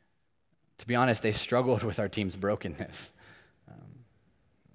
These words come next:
and they refused to acknowledge their own. And instead of offering bread for the hungry, they threw stones.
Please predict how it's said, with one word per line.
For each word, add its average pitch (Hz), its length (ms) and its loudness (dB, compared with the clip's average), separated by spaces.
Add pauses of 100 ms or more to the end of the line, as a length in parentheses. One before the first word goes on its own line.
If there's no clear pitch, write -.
and 101 120 -4
they 101 80 0
refused 110 420 0
to 110 80 -2
acknowledge 95 340 -2
their 87 160 -4
own. 92 380 -6 (2000)
And 101 80 -12
instead 107 200 0
of 117 60 2
offering 104 300 0
bread 98 520 2 (420)
for - 120 -10
the 90 120 -4
hungry, 90 580 -6 (920)
they 92 80 -6
threw - 160 -10
stones. 80 760 -6